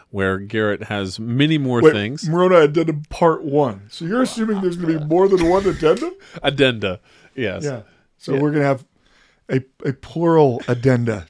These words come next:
Speaker 2: to this.
Speaker 1: That's correct. I, I assume. I assume as much. Well, and you know what? Who better than Moroni? Honestly, you know, we haven't done anything larger than a four-parter, and that was on your dissertation topic, for heaven's sakes.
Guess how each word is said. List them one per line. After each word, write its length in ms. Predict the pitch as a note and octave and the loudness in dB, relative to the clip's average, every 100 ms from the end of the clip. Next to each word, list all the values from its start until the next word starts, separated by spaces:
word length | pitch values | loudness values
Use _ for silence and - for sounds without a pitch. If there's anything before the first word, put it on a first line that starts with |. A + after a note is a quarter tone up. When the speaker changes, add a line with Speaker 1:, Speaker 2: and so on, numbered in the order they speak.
| - | -18
Speaker 2:
to 120 | A#2 | -18
this. 340 | A2 - - | -16 -18 -18
Speaker 1:
That's 360 | F3+ D3+ C3 - | -4 4 4 4
correct. 340 | - F2 - | -8 -8 -4
I, 140 | A#2+ D3 | 4 4
I 180 | C#3+ F3 | 8 8
assume. 520 | D#3+ - G#2+ F2+ F#2+ | 8 4 -4 -6 -8
I 80 | G#2 | -6
assume 280 | A2 - G#2+ | -6 -4 -4
as 120 | F#2+ | -4
much. 240 | G#2 F#2+ C3+ | -4 -4 2
Well, 140 | B2+ | 2
and 180 | F3 F3+ | 2 2
you 60 | F#3+ | 6
know 100 | F#3+ | 8
what? 220 | E3+ - _ - - - - | 8 4 _ -20 -20 -20 0
Who 180 | A3 F3 | 2 6
better 280 | D3 A#2 | 8 8
than 140 | F#2+ F2+ | 4 -4
Moroni? 360 | F2+ F2 F2 G#2+ | -6 -10 -8 -2
Honestly, 640 | B2+ B2+ B2+ C#3+ C3 C#3 - - - | -2 -2 -4 -6 -6 -6 -16 -20 -8
you 120 | D3 | -4
know, 100 | C#3 | -2
we 140 | C3+ | 2
haven't 300 | D3 E3 E3+ | 4 4 2
done 140 | C#3+ B2+ | 0 0
anything 320 | B2+ A2+ A#2 | -2 -4 -6
larger 380 | A2+ A2+ B2 A#2+ | 0 2 2 0
than 120 | G#2+ | -2
a 40 | G2+ | -4
four-parter, 680 | - A2+ G2+ - F2+ G#2+ A2 | -2 0 0 0 0 4 2
and 80 | G#2 | 4
that 160 | A#2+ | 2
was 140 | A2+ G#2 | 2 0
on 120 | G#2 | 0
your 120 | G2 | -2
dissertation 760 | F#2+ A2+ - G2 A2 A#2 - F2+ | 0 0 0 -4 -2 -2 -2 -8
topic, 340 | F2 E2+ F#2+ | -8 -6 -8
for 140 | - F#2+ | -8 -8
heaven's 260 | F#2+ F#2+ | -6 -8
sakes. 340 | - F#2+ A2 | -8 -8 -8